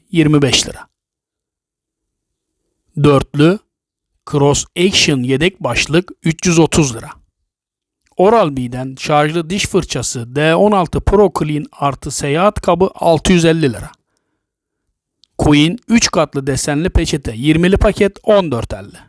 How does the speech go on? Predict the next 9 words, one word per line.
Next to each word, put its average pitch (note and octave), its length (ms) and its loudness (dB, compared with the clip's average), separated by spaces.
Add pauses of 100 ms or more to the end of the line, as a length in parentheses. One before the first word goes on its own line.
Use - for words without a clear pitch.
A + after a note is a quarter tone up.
(1080)
Baby D#3 320 2
Turco D#3+ 600 0 (320)
doksanlı D3 560 0
ıslak F3+ 460 -2
havlu C3+ 320 0
zeytinyağlı, D3+ 720 2
yirmi G#3 300 4
iki - 140 0
elli. A#2+ 280 -2